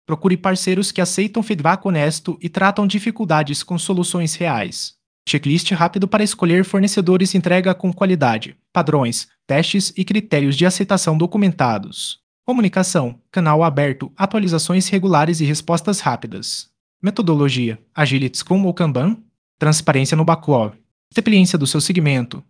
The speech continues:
Já desenvolveram para o seu setor ou problema parecido? Suporte pós-implementação, garantia, manutenção e atualizações planejadas. Custos e estimativas reais sem surpresas no contrato.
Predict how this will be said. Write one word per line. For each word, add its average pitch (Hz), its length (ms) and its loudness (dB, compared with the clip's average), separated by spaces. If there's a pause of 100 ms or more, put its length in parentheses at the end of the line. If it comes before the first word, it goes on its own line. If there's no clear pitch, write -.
Já 139 180 4
desenvolveram 180 600 4
para 185 160 2
o - 20 0
seu 165 140 0
setor 190 360 0
ou 202 120 0
problema 185 340 4
parecido? 185 680 0 (380)
Suporte 202 400 2
pós-implementação, 165 1120 2 (180)
garantia, 180 680 4
manutenção 180 580 4
e 165 40 6
atualizações 160 600 2
planejadas. 147 920 0 (300)
Custos 233 560 0
e 185 60 0
estimativas 180 640 4
reais 156 480 2
sem 175 200 2
surpresas 165 540 2
no 160 80 2
contrato. 156 600 0